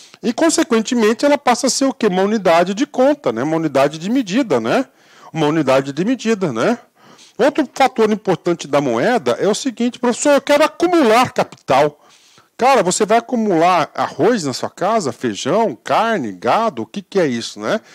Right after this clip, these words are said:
Tudo bem, isso é dinheiro. Mas pra você ter liquidez em relação a isso, você tem que ter outros trabalhos. Então, a função da moeda, uma outra função da moeda,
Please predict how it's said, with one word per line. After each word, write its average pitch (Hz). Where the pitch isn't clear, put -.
Tudo 175
bem, 214
isso -
é 135
dinheiro. 220
Mas 147
pra 202
você 233
ter 254
liquidez 208
em 160
relação 143
a 120
isso, 208
você 151
tem 208
que -
ter 226
outros 233
trabalhos. 233
Então, 240
a 262
função 294
da 294
moeda, 196
uma 233
outra 269
função 180
da 156
moeda, 151